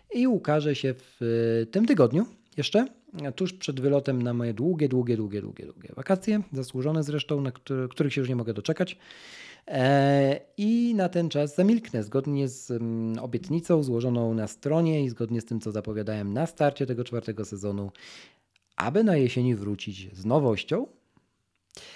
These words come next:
z nowym formatem, który może nie być formatem tylko dźwiękowym, ale tutaj już postawię kropkę. Więcej nie będę wam na razie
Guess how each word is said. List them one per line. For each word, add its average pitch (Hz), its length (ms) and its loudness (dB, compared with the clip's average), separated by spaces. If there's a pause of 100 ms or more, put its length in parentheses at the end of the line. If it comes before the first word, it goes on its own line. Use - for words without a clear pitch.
(200)
z 107 100 -8
nowym 165 460 0 (380)
formatem, 135 760 0 (140)
który 143 600 4
może 135 500 4
nie 143 200 2
być 123 240 -4
formatem 120 680 -2
tylko 127 560 2
dźwiękowym, 110 1080 -6 (840)
ale 214 300 0
tutaj 131 420 0
już 117 140 -4
postawię 101 440 -8
kropkę. 113 560 -4 (220)
Więcej 110 400 -2
nie 101 100 -6
będę 104 260 -4
wam 101 120 -6
na 98 140 -4
razie 101 380 -6